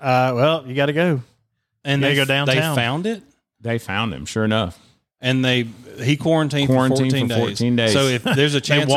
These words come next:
Speaker 1: walked him out of the
Speaker 2: rabies
Speaker 1: house with a cover over his head. He was so
Speaker 3: To see if
Speaker 2: So
Speaker 3: he has
Speaker 2: if,
Speaker 3: rabies.
Speaker 2: if you've been
Speaker 3: Exactly.
Speaker 2: bitten, then it takes fourteen days for rabies to kick in.
Speaker 3: They wanna see if he's gonna foam up,
Speaker 2: That's where
Speaker 3: any
Speaker 2: the
Speaker 3: of the
Speaker 2: covid
Speaker 3: symptoms.
Speaker 2: thing came from, fourteen days.
Speaker 3: <laughs>
Speaker 2: It's the same
Speaker 3: That's
Speaker 2: as
Speaker 3: it.
Speaker 2: rabies.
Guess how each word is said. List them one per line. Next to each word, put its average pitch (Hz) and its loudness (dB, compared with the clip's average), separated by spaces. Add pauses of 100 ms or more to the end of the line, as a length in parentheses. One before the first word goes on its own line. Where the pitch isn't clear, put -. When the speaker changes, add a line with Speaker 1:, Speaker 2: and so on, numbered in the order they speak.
(100)
Speaker 1:
walked 135 2
him 156 2
out 151 2
of 151 2
the 143 2
Speaker 2:
rabies 127 0
Speaker 1:
house 135 0
with 113 -4
a 110 -2
cover 127 -2
over 110 -4
his 110 -6
head. 113 -2
He 117 -4
was 107 -8
so 113 -6
Speaker 3:
To 120 -2
see 139 0
if 131 0
Speaker 2:
So 139 2
Speaker 3:
he 135 4
has 135 0
Speaker 2:
if, 139 -2
Speaker 3:
rabies. 117 -2
Speaker 2:
if 113 -2
you've - 2
been 175 0
Speaker 3:
Exactly. - -2
Speaker 2:
bitten, 123 -2
then 113 -2 (220)
it 120 -6
takes 127 -2
fourteen 135 0
days 127 2
for 123 -8
rabies 123 -2
to 123 -8
kick 135 -10
in. 143 -6
Speaker 3:
They 107 2
wanna 127 2
see 123 0
if 110 -4
he's 110 -4
gonna 107 -2
foam 110 -2
up, 107 0
Speaker 2:
That's 202 0
where 190 2
Speaker 3:
any - 2
Speaker 2:
the - 2
Speaker 3:
of 110 -4
the 170 2
Speaker 2:
covid 185 4
Speaker 3:
symptoms. - -2
Speaker 2:
thing 160 0
came 160 -2
from, 170 -4
fourteen 202 0
days. 226 -2
Speaker 3:
<laughs> - -6 (840)
Speaker 2:
It's 139 0
the 151 -4
same 175 0
Speaker 3:
That's 226 0
Speaker 2:
as - 0
Speaker 3:
it. - 2
Speaker 2:
rabies. 139 -2